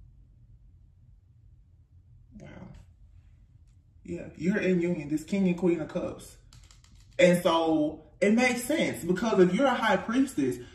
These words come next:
if you are praying and protecting yourself, your prayers are reaching your person. King and Queen of Cups.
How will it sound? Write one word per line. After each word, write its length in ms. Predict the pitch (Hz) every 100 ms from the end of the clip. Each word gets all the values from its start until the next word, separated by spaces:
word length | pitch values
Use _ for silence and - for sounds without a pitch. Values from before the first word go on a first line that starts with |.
| - - - - - -
if 220 | 190 175
you 260 | 196 302 330
are 600 | 214 208 180 165 151 - - - - - - -
praying 560 | - 233 240 233 208
and 200 | - 185
protecting 500 | 185 170 233 226 196
yourself, 480 | 175 165 - 220 170
your 180 | 196 208
prayers 440 | - 214 254 233
are 240 | 190 156 151
reaching 400 | 170 226 185 156
your 160 | 139
person. 640 | 131 160 156 - - - - - - - - - _ - - - - _ - _ _ - - - _ - - - - - - - - - - - - - _ - - - - - - - - - -
King 300 | - 247 233
and 120 | 208
Queen 300 | 185 208 196
of 100 | 165
Cups. 640 | - 220 - - - -